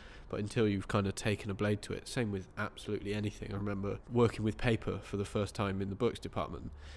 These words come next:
and Nyla, who was teaching me how to line fabric with Japanese paper,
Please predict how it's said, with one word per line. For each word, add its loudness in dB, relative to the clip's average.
and -4
Nyla, 2
who 0
was -2
teaching -2
me 2
how 0
to -8
line 4
fabric 4
with -8
Japanese 0
paper, 2